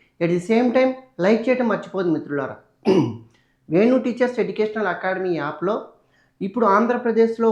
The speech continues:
డిఎస్సికి ప్రిపేర్ అయ్యే అభ్యర్థులు ఎవరైతే ఉన్నారో, ముఖ్యంగా ఇంగ్లీష్ మీడియం అభ్యర్థులు, స్కూల్ అసిస్టెంట్‌కి ప్రిపేర్ అయ్యేటప్పుడు ఇంగ్లీష్ మీడియం అభ్యర్థులు, బయోసైన్స్ స్కూల్ అసిస్టెంట్, తర్వాత ఫిజికల్ సైన్స్ మెథడాలజీ స్కూల్ అసిస్టెంట్,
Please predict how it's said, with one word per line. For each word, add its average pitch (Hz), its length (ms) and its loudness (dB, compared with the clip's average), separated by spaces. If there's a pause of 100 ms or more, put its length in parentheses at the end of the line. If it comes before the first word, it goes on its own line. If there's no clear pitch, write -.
(520)
డిఎస్సికి 226 600 -2
ప్రిపేర్ 202 300 -2
అయ్యే 190 140 0
అభ్యర్థులు 180 360 -2
ఎవరైతే 180 300 -2
ఉన్నారో, 156 340 -2 (180)
ముఖ్యంగా 240 440 -2
ఇంగ్లీష్ 220 300 -2
మీడియం 208 240 -2
అభ్యర్థులు, 151 460 -4 (800)
స్కూల్ 247 280 2
అసిస్టెంట్‌కి 247 380 -2
ప్రిపేర్ 202 300 -4
అయ్యేటప్పుడు 190 320 -4
ఇంగ్లీష్ 220 300 0
మీడియం 214 220 0
అభ్యర్థులు, 156 440 -4 (520)
బయోసైన్స్ 220 760 2
స్కూల్ 202 240 0
అసిస్టెంట్, 196 420 -6 (640)
తర్వాత 214 240 0 (340)
ఫిజికల్ 220 360 0
సైన్స్ 226 240 -2 (380)
మెథడాలజీ 202 500 -2
స్కూల్ 190 320 2
అసిస్టెంట్, 196 340 -2